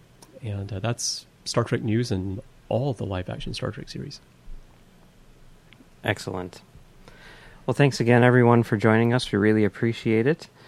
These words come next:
Speaker 2: Uh, you're all welcome back at, at any time. And, uh, yeah, this has been a lot of fun. And,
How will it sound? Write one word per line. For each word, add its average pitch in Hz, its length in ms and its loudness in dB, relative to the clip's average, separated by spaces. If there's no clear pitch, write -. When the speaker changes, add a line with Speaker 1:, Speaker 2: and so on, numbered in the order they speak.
Speaker 2:
Uh, 107 280 6
you're 104 200 4
all 104 180 4
welcome 107 360 4
back 104 360 2
at, 95 300 -2
at 98 160 -2
any 131 220 4
time. 120 440 -2
And, 104 380 0
uh, 104 460 2
yeah, 117 320 0
this 107 200 -6
has 117 160 -2
been 120 160 2
a 110 60 4
lot 113 180 4
of 110 80 0
fun. 156 420 2
And, 107 520 4